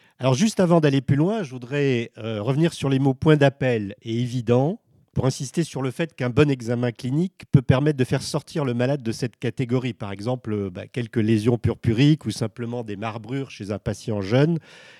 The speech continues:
euh, qui dans ce contexte, euh, bah, devront faire évoquer une méningococcémie. Bref, euh, l'urgence et la gravité ne dispensent pas d'être rigoureux.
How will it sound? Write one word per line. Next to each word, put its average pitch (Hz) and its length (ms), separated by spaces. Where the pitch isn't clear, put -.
euh, 104 120
qui - 120
dans 107 140
ce - 80
contexte, 127 560
euh, 101 180
bah, 98 160
devront 104 280
faire 101 180
évoquer 101 380
une 107 60
méningococcémie. 104 960
Bref, 139 540
euh, 104 320
l'urgence 131 720
et 107 80
la 104 120
gravité 113 580
ne 107 340
dispensent 113 520
pas 139 180
d'être 110 300
rigoureux. 95 420